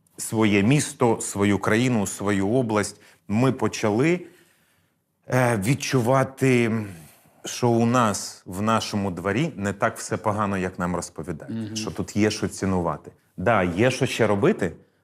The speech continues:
Speaker 1: але вже і багато зроблено, вже багато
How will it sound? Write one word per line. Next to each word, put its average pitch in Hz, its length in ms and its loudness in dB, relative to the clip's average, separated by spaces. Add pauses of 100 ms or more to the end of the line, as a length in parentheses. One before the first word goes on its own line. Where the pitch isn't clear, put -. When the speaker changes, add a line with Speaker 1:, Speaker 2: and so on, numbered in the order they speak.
Speaker 1:
але 104 240 4
вже 95 260 2
і 101 40 2
багато 110 360 0
зроблено, 95 480 -2 (100)
вже 90 200 -4
багато 101 540 0